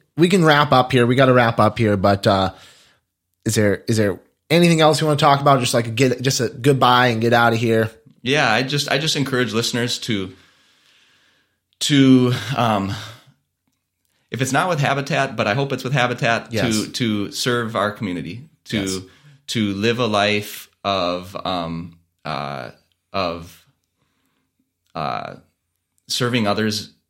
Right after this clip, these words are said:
Speaker 2: on a regular basis is so fulfilling.
Speaker 1: Mm-hmm.
Speaker 2: And it's been something that I've, I've grown into little more, uh, little, little more each year, uh, for my own personal self in, um, in serving,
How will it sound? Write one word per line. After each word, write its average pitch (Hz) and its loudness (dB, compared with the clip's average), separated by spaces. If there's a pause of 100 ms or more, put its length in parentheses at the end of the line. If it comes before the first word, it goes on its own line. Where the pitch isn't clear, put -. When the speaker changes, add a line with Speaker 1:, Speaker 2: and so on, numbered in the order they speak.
(600)
Speaker 2:
on 104 -2
a 101 -4
regular 101 -4
basis 98 -6 (680)
is 101 -4
so 98 -4
fulfilling. 82 -12 (200)
Speaker 1:
Mm-hmm. 90 -14 (160)
Speaker 2:
And 92 -2
it's 87 -6
been 98 -4
something 95 -6
that 85 -4
I've, 87 -4
I've 90 -4
grown 92 -6
into 90 -8
little 87 -8
more, 87 -6
uh, 78 -8 (220)
little, 92 -8
little 98 -6
more 95 -6
each 87 -6
year, 92 -8 (400)
uh, 82 -4
for 98 -10
my 87 -4
own 92 -6
personal 90 -8
self 92 -6 (120)
in, 85 -10
um, 82 -10 (100)
in 82 -8
serving, 90 -8